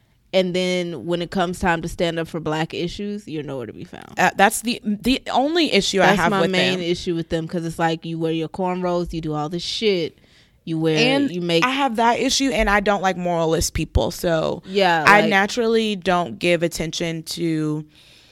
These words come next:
Speaker 2: people. It's one thing for you to do things that people don't see as moral, but if you have,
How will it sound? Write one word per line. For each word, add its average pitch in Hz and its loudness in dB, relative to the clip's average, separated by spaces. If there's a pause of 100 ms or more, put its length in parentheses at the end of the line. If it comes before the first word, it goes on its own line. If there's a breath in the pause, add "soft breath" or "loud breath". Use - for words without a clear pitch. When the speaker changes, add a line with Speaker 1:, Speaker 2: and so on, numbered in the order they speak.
(220 soft breath)
Speaker 2:
people. 214 4
It's 247 0
one 202 2
thing 214 -2
for - -4
you 190 2
to 196 -4
do 185 0
things 185 0
that 180 2
people 190 0
don't 170 0
see 175 0
as 170 0
moral, 175 2
but 170 0
if - -4
you 185 -2
have, 175 0